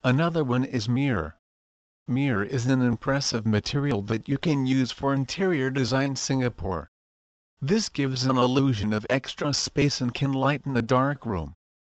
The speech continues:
This comes in a wide variety of sizes and styles that are not only suitable for your taste but will also add a shabby chic look for your space.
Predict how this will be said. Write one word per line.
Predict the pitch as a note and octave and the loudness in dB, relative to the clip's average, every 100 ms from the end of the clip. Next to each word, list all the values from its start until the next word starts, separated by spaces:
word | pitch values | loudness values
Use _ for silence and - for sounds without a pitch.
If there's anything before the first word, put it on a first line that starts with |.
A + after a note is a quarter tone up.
| _ _ - | _ _ -6
This | A#2 E3+ - | 0 0 0
comes | - C3+ B2+ A#2 | 0 2 2 0
in | B2 | 0
a | A2+ | 0
wide | G#2+ G#2+ A#2+ C3+ | 0 0 0 0
variety | A2+ A#2 B2 C3 C#3+ D3 B2+ | -2 -2 0 0 -2 -4 -4
of | G2+ | -6
sizes | - - B2+ B2+ B2 A#2 A2 | -4 0 0 0 -2 -4 -4
and | A#2+ A#2+ | -2 -2
styles | - C#3 C3+ C3+ A#2 | -2 0 0 0 0
that | B2 | 0
are | A#2 | 2
not | A2 A#2 D#3 - | 2 2 0 -2
only | E3 E3+ D#3 | -2 0 0
suitable | B2 - F3 D3+ B2 B2 | 0 0 0 -2 -4 -6
for | B2 C#3+ | -4 0
your | C3 B2+ | 2 0
taste | - C3+ C3 - - | 0 -2 -2 -4 -4
but | A#2+ C#3+ | -2 0
will | D3 C3 | 0 0
also | B2+ D3 C#3 E3 B2+ | 2 2 2 2 2
add | A2 B2+ G#2 | 2 0 -2
a | |
shabby | A#2 - D#3 D#3 D3 | -4 -2 0 0 0
chic | D3 - C3+ C3+ | -2 0 -2 0
look | C#3 C3 - | 0 0 0
for | - C#3 | -2 0
your | B2+ A#2 | 2 0
space. | - - D#3 B2+ E2+ - | -2 -2 -2 -2 -2 -6